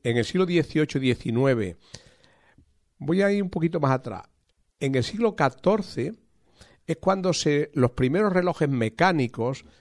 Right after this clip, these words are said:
que eran muy imprecisos, se crean sobre todo para las iglesias y se crean en el siglo catorce o quince, depende de la zona.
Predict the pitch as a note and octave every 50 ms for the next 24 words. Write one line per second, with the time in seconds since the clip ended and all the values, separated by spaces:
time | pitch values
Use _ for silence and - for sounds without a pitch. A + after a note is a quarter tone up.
0 | _ _ _ - C3 C3+ C3+ C3+ C3+ C#3 D3 D3 C#3+ C#3 - C3+ A#2+ A2 G#2 -
1 | - C#3+ C3+ - - D3 D3 D#3 - _ _ _ _ _ _ _ _ _ _ -
2 | - C3+ A#2 - C#3+ D#3+ F#3+ F3+ E3 F3+ F3 D3+ - E3+ E3+ - F3 D#3+ C3+ B2
3 | G#2+ G2+ G#2+ A2+ G#2+ G2 - - - - - - - - - G#2+ - B2+ A#2 -
4 | - D3+ F3 F#3+ F#3+ F3 D#3 C#3 A#2+ - - D#3+ F3 E3+ D#3+ - C3+ A#2+ A#2 -
5 | _ F3+ G3 G#3 F#3+ - D#3 B2+ A2+ - - E3 D#3+ - - C3 A#2 - - C3+
6 | D3+ D3+ C3 G#2 F2+ - - A2 G#2 F#2+ F2+ F2+